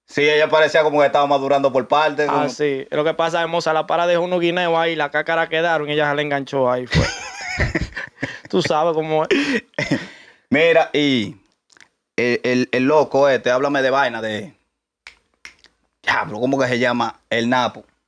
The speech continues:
Speaker 2: El Napo es duro, el Napo. Ahí estaba con Alofoque, un saludo para Alofoque y su muchacho, allá están haciendo buen trabajo allá.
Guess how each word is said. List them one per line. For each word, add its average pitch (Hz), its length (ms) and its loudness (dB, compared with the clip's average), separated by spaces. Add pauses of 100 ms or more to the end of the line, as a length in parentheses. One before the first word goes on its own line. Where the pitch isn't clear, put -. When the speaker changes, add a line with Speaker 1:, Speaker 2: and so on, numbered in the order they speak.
(360)
Speaker 2:
El 113 160 -4
Napo 123 320 -2
es 117 60 -4
duro, 147 240 0
el 143 80 -6
Napo. 165 500 -4 (120)
Ahí 147 160 0
estaba 160 260 0
con 151 140 -6
Alofoque, 151 380 0
un 165 80 -8
saludo 170 320 0
para 156 120 0
Alofoque 156 500 -2
y 139 60 -8
su 147 100 -14
muchacho, 139 400 -4
allá 135 120 -2
están 139 200 -2
haciendo 151 240 -4
buen 143 160 -2
trabajo 120 460 0
allá. 110 200 -12